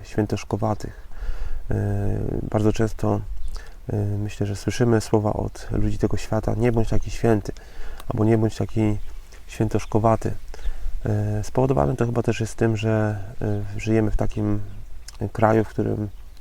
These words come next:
świętość kojarzy się z czymś, co jest, e, związane z Kościołem katolickim,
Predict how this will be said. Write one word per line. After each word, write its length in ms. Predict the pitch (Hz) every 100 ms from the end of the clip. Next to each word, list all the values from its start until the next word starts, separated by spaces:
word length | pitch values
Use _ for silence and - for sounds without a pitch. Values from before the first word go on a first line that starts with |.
| -
świętość 500 | - 117 120 110 -
kojarzy 300 | 110 110 107
się 280 | - 110 107 - - - - - -
z 120 | -
czymś, 440 | - 120 113 -
co 480 | - 110 107 107 107 104 - - - - - - - - - - - - -
jest, 460 | 113 104 - - -
e, 200 | 107 104
związane 420 | 107 107 110 107
z 80 | -
Kościołem 340 | 101 - 107
katolickim, 640 | - 107 107 117 - 104